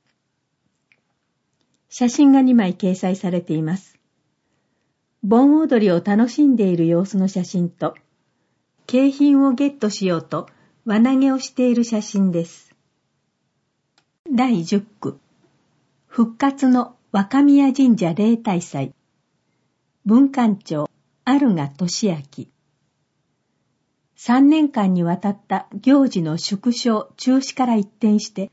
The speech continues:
本年度は文官の役割の一つである区民が集まれる場を提供しようと、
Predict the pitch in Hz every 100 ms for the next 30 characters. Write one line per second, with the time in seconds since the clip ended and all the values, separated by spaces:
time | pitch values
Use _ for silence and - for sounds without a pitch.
0 | _ _ _ _ - 233 294 302 262 185
1 | 151 156 _ _ _ - 220 277 277 302
2 | 277 277 269 269 269 254 240 247 - 247
3 | 202 175 175 170 - _ _ _ _ -
4 | 320 330 302 220 165 170 - 240 262 269
5 | 202 165 151 151 226 226 220 226 - 196
6 | 156 - 139